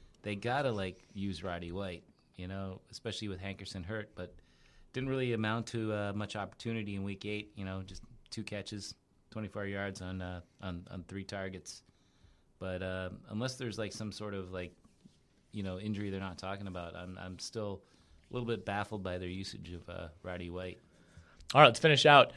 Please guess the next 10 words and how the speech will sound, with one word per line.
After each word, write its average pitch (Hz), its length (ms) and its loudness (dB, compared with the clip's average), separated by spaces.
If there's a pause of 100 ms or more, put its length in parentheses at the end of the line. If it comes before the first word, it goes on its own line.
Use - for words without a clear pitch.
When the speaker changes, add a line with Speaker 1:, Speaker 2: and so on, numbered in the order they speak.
(160)
Speaker 2:
with 123 320 6
the 117 240 2
N 135 160 6
F 127 200 6
C 123 380 2
West. 127 480 8 (300)
The 123 160 4
Saint 147 260 8
Louis 123 220 8
Rams 135 420 8